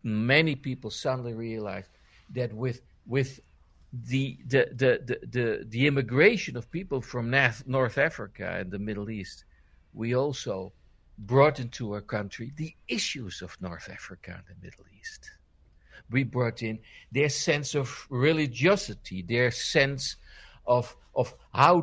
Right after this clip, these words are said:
to, how to deal with their answers to the questions of life and death. And they didn't give it up.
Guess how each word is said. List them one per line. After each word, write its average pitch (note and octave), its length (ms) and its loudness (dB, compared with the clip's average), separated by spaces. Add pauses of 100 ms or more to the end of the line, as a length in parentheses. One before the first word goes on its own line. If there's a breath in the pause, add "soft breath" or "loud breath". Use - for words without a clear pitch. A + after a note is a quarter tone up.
to, D3+ 420 -2
how D3 280 6 (100)
to C#3+ 160 -2
deal D3 480 -2
with C3+ 400 2
their F#3 480 6
answers C3 680 4
to B2 140 -6
the A#2+ 280 -4 (440)
questions B2 560 0
of A#2+ 140 -6
life A2 420 2
and G2 120 -6
death. E2+ 480 -8 (640 loud breath)
And B2 120 -2
they A2+ 140 -2
didn't G#2 360 -6
give G2 160 -6
it G2+ 80 -4
up. G3 260 -2